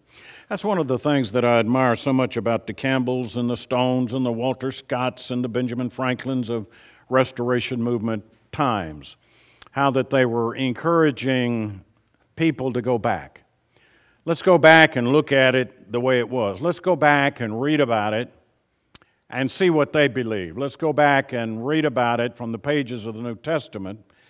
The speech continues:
and let's see how they did it. They were pleasing in the sight of God. We'll be pleasing in the sight of God if we'll go back and do it the way they did.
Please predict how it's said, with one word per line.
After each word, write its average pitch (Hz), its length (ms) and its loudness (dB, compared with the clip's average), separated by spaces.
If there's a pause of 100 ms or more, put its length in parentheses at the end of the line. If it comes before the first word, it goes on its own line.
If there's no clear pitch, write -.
(200)
and 190 100 -10
let's 190 160 -6
see 185 140 0
how 147 180 4
they 131 180 4
did 135 240 4
it. 98 300 -2 (560)
They 156 160 8
were 143 120 4
pleasing 139 380 0
in 127 100 -2
the 120 80 -4
sight 131 280 -4
of 107 80 -4
God. 143 300 0
We'll 139 120 -2
be 127 140 -6
pleasing 127 380 -6
in 120 100 -8
the 110 80 -10
sight 120 240 -6
of 101 100 -10
God 135 220 -4
if 143 100 -14
we'll 135 140 -6
go 120 160 -8
back 117 400 -4
and 120 160 -10
do 117 180 -8
it 117 100 -10
the 113 80 -12
way 107 240 -8
they 139 280 -6
did. 92 600 -8